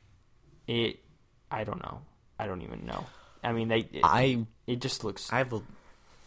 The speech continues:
Speaker 1: I don't know. I, I, I se-, like, seriously, like, that's the extent of what I have to say. I don't know. Like, what is going on? It looks like Little Big Planet meets,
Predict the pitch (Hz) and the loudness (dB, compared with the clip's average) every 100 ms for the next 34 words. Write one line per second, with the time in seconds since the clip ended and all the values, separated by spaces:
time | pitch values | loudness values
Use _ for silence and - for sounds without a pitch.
0 | - - - - - 147 143 139 113 127 | -16 -12 -10 -2 10 12 12 10 8 8
1 | 147 127 135 113 127 - 135 - 123 120 | 10 10 8 8 6 4 -2 4 6 6
2 | - 143 135 139 131 120 110 117 110 123 | 6 8 8 8 6 6 6 6 6 4
3 | 110 - 117 107 107 104 107 101 - 78 | 2 2 2 4 4 4 2 -4 -4 -4
4 | - - - - 107 107 110 117 107 104 | -4 -8 -16 -2 2 4 6 6 6 4
5 | - - - 110 104 110 104 104 107 113 | -8 -12 -6 -4 -2 -4 -2 -2 4 4
6 | 113 110 117 113 113 110 104 107 - - | 4 2 4 4 4 2 0 -4 -4 -2
7 | - 135 - 151 123 123 - 113 113 123 | 4 4 4 6 6 4 -4 -2 4 6
8 | 131 127 123 - 127 117 117 113 - 117 | 8 6 2 2 2 4 4 2 0 -2
9 | 113 113 - - - | 0 -2 -4 -6 -6